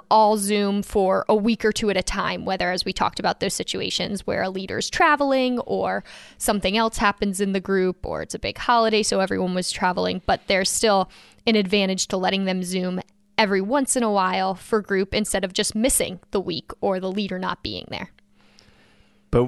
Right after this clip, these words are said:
Speaker 2: really, as we said last episode, we're incarnational. We
Speaker 1: Mm-hmm.
Speaker 2: need things that are in the flesh, and we believe that not only for Mass, for sacraments, but also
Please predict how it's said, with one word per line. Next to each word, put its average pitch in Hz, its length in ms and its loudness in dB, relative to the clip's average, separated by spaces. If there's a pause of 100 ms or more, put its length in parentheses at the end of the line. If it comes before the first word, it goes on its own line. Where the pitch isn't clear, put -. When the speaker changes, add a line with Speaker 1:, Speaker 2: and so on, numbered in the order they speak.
(160)
Speaker 2:
really, 135 560 4 (280)
as 113 160 2
we 120 140 4
said 127 260 4
last 113 280 4
episode, 104 460 2
we're 107 220 2
incarnational. 101 1080 0 (160)
We 110 160 2
Speaker 1:
Mm-hmm. 120 80 4
Speaker 2:
need 120 180 2
things 117 280 2
that 104 140 2
are 101 80 4
in 113 180 0
the 123 60 0
flesh, 98 600 0 (520)
and 110 160 2
we 117 120 4
believe 113 400 4
that 101 360 2 (260)
not 113 200 2
only 117 260 4
for 95 520 0
Mass, 107 560 0
for - 160 -10
sacraments, 107 720 0
but 101 140 -2
also 98 520 2